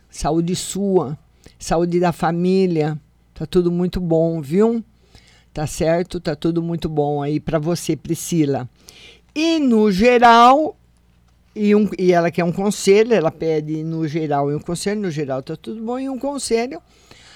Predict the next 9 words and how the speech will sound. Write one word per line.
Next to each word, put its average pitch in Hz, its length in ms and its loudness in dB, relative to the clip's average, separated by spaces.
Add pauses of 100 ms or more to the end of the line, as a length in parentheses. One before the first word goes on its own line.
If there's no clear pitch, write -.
(120)
A 208 160 -2
morte 208 640 2
simboliza 160 880 -2
uma 147 200 -4
transformação 165 1120 -6 (120)
que 139 80 -6
a 135 40 -4
pessoa 147 480 -6
passa, 196 640 -6